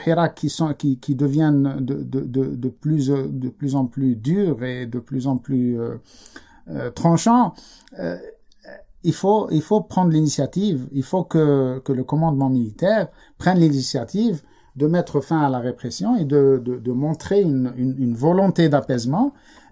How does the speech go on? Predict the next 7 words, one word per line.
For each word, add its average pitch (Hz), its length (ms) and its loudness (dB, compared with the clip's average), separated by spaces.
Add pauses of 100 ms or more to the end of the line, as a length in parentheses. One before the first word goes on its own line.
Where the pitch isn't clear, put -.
(220)
qui 214 380 2
va 165 640 2
nécessairement 165 680 2
conduire 160 640 0
à 151 120 2
une 143 240 4
désescalade, 151 800 0